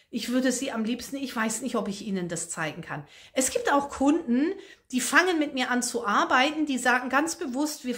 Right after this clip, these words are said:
wir fangen im Erdgeschoss an, ich kann Sie noch nicht ins Obergeschoss lassen."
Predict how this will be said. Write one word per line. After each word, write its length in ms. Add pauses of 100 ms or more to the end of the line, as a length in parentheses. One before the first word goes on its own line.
wir 160
fangen 340
im 100
Erdgeschoss 560
an, 220
ich 140
kann 280
Sie 140
noch 220
nicht 240
ins 160
Obergeschoss 680
lassen." 420